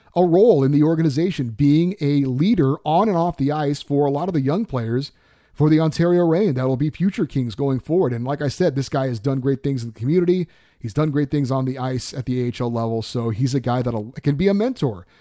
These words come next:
to a lot of these young Ontario Reign players for the L A Kings. And who knows, maybe he's, at this point in his career, he's kind of, uh, cultivating a career for him maybe later down the line,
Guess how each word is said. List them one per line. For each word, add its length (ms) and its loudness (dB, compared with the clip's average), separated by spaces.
to 160 2
a 0 -
lot 180 2
of 100 -4
these 260 -2
young 400 -2
Ontario 460 -2
Reign 180 -2
players 420 -4
for 160 -6
the 100 -2
L 120 0
A 80 -2
Kings. 340 -2
And 120 0
who 140 4
knows, 280 4
maybe 260 0
he's, 320 0
at 160 -2
this 120 4
point 260 -2
in 20 2
his 100 0
career, 240 0
he's 160 2
kind 220 -2
of, 180 -2
uh, 300 0
cultivating 600 0
a 60 -4
career 260 -2
for 220 0
him 80 0
maybe 260 0
later 300 0
down 180 -2
the 60 -4
line, 420 -4